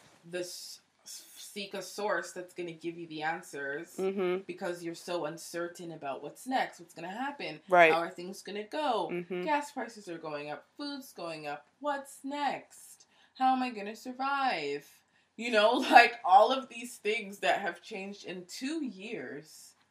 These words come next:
Speaker 1: shit flipped.
Speaker 2: Yeah.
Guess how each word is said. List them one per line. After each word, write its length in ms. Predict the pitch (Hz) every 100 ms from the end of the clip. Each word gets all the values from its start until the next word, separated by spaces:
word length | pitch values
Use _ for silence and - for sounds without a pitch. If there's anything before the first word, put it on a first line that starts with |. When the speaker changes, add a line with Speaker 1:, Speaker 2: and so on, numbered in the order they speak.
| _ _ _ _ _ -
Speaker 1:
shit 560 | - - - 240 - -
flipped. 640 | - 220 247 - _ - - 180
Speaker 2:
Yeah. 240 | 175